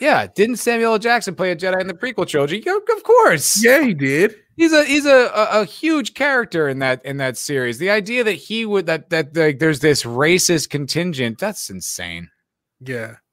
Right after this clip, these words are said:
Speaker 2: Yeah. Because
Speaker 1: Ah, the
Speaker 2: everybody
Speaker 1: weight down.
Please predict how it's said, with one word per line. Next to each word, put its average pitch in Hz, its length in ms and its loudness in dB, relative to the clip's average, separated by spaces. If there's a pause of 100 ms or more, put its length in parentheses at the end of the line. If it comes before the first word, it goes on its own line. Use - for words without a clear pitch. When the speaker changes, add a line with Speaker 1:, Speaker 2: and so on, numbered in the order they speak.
(760)
Speaker 2:
Yeah. 62 400 -16 (320)
Because 135 300 -8
Speaker 1:
Ah, 131 100 2
the 139 100 4
Speaker 2:
everybody 135 280 0
Speaker 1:
weight 175 240 -2
down. 101 380 -4